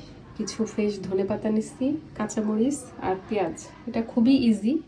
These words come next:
বানাতে, খুবই অল্প কিছু উপকরণ লাগবে। এখন আমি সবগুলো একটু, মানে, ইয়া করে নিব, এটা কুচি করে নিব, এটাও কুচি করে নিব।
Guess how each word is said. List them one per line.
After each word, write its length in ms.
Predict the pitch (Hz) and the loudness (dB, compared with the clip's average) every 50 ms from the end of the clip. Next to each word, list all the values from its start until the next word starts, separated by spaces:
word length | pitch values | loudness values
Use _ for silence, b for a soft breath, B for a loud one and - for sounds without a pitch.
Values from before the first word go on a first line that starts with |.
| - - | -4 -2
বানাতে, 420 | 214 214 214 214 214 - 233 262 | 0 2 2 0 0 0 0 -2
খুবই 320 | 254 - - 214 220 226 | 0 0 0 2 4 4
অল্প 300 | 220 214 220 214 - 233 | 6 6 4 4 2 0
কিছু 280 | 214 - 214 208 - 220 | 0 0 -2 -2 -4 -6
উপকরণ 380 | 214 - 214 208 214 214 208 208 | -6 -4 -2 0 0 0 0 0
লাগবে। 400 | 208 196 190 185 185 226 311 320 - B B B B B B B B B B B | -2 -2 -4 0 2 2 2 2 0 B B B B B B B B B B B
এখন 240 | B 202 196 220 220 | B 2 4 6 6
আমি 280 | 214 214 214 214 214 214 | 6 6 6 6 6 4
সবগুলো 840 | - - 226 226 220 214 214 214 220 226 226 226 233 262 311 320 - - - - - - - - - | 4 4 4 4 6 4 4 2 2 4 6 6 8 8 6 4 2 -6 -16 -20 -20 -20 -20 -8 -4
একটু, 540 | 220 202 - - - 214 214 208 202 190 - - | -4 -4 -2 0 4 6 6 6 6 2 0 0
মানে, 340 | 185 185 190 190 185 180 175 - - - - - | 0 0 0 0 0 0 -2 -2 -6 -12 -8 0
ইয়া 140 | - 214 214 | 4 6 6
করে 220 | 214 - 208 185 175 | 6 6 4 4 4
নিব, 280 | 175 160 160 - - | 2 2 0 0 -2
এটা 380 | - - 190 202 214 208 208 196 - | -2 -2 0 2 2 2 2 2 0
কুচি 220 | - 226 - 262 | 0 2 4 4
করে 180 | 240 254 226 214 | 4 6 6 6
নিব, 300 | 214 214 214 208 220 214 | 6 6 6 4 4 2
এটাও 260 | 214 202 196 214 214 214 | 2 2 2 2 2 2
কুচি 280 | - 233 214 - 233 | 4 2 2 2 0
করে 200 | 220 214 202 196 | 0 0 0 0
নিব। 360 | 202 208 202 208 240 294 320 | 0 0 2 4 4 4 4